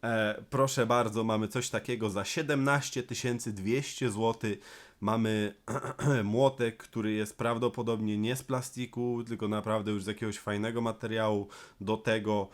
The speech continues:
e, macie jakieś, kurde, tutaj jakiś pedestiał, czy, czy, czy jak to się nazywa, kurczę, sta-,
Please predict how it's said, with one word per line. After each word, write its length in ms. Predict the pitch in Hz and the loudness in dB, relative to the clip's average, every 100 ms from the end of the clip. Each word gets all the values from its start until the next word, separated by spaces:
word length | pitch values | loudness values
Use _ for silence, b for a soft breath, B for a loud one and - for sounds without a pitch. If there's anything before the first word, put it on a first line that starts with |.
| B B | B B
e, 280 | 101 98 98 - | -4 -2 -2 -2
macie 460 | 107 107 101 - | 0 0 -2 -4
jakieś, 460 | 95 95 - 98 - | -4 -4 -6 -10 -8
kurde, 420 | - 110 95 95 | -4 -4 -2 -6
tutaj 320 | - 104 101 | -6 -6 -4
jakiś 280 | 95 - - | -4 -6 -18
pedestiał, 880 | - 104 90 104 - - 101 92 90 | -10 -6 -2 -2 -4 -4 -2 0 -2
czy, 240 | - 92 | -8 -12
czy, 220 | - 101 | -12 -12
czy 140 | 95 98 | -6 -2
jak 300 | 101 104 - | 0 -2 -6
to 80 | |
się 160 | 98 - | -10 -6
nazywa, 560 | 101 95 104 107 98 92 | -4 -2 -2 -2 -4 -6
kurczę, 720 | - 113 104 95 - 104 95 | -4 -4 -4 -6 -6 -4 -4
sta-, 460 | - - - 110 | -6 -12 -4 -4